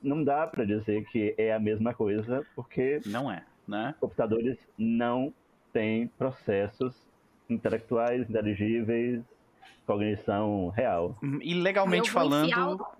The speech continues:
Speaker 3: o
Speaker 2: referência e cópia também, também é bem diferenciado, assim, de forma geral, especialmente quando tem aquelas discussões de, tipo, "Ah, tal pessoa me copiou", né?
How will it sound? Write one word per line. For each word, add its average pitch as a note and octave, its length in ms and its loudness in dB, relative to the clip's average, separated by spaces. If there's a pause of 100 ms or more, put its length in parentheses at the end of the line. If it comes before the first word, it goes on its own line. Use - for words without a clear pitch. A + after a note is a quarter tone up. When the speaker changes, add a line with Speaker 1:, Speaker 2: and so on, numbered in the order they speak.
(120)
Speaker 3:
o - 40 -18
Speaker 2:
referência D#3+ 1000 0
e D3 80 -8
cópia C#3 420 0
também, D3 580 -2 (280)
também C#3 400 2
é C3 40 2
bem B2 220 0
diferenciado, A#2+ 800 0
assim, G2 300 -8
de - 100 -10
forma D3 260 2
geral, D3 400 2 (300)
especialmente F3+ 500 0
quando E3+ 200 -2
tem D#3+ 180 0
aquelas C#3+ 320 2
discussões C3+ 640 -2
de, B2 120 -6
tipo, - 180 -2
"Ah, D#3 120 4
tal D#3+ 260 2
pessoa D#3+ 360 -2
me D3 140 -2
copiou", C#3 880 -2
né? B2 380 0